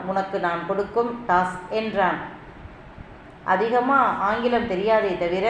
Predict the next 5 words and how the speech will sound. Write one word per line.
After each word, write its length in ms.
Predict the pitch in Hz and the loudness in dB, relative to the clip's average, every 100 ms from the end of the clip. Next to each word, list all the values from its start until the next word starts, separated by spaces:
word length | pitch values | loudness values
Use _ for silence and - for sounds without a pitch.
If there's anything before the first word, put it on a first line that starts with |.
| 214 175 - 160 | 4 2 -2 0
"ஆங்கிலமே 580 | 190 226 247 254 262 302 | 0 2 2 4 4 2
தெரியாதவள் 600 | 202 214 262 262 226 190 175 | 2 2 4 4 4 2 0
இல்லை 220 | 175 196 | 0 2
அண்ணா, 260 | 170 160 160 160 - - - | 2 2 0 -2 -8 -12 0
அவளுக்கு 560 | 180 196 196 190 190 | 2 2 0 -2 -2